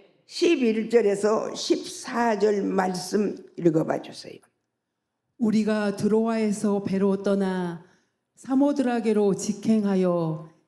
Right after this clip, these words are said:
Speaker 2: 이튿날 네아폴리로 가고 거기서 빌립보에 이르니 이는 마게도냐 지방의 첫 성이요 또 로마의 식민지라. 이 성에서 수일을 유하다가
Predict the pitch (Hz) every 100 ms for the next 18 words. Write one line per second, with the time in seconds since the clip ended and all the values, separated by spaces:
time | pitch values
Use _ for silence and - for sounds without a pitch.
0 | _ 208 208 - 226 208 196 190 185 180
1 | 180 202 214 208 196 196 208 202 170 170
2 | 165 165 165 165 - _ _ - 202 196
3 | 214 214 202 208 202 208 240 254 233 240
4 | 185 175 170 165 165 165 165 _ _ _
5 | - 202 214 220 208 190 185 202 226 220
6 | 214 202 202 202 190 185 269 277 277 277
7 | 240 214 180 170 170 165 160 - _ _
8 | - 226 214 190 180 226 226 220 208 214
9 | 254 247 254 214 175 170 165 170 - _
10 | _ _ 220 240 240 269 269 254 240 226
11 | 214 202 - 285 302 294 262 240 220 180
12 | 185 190 170 175 170 165 165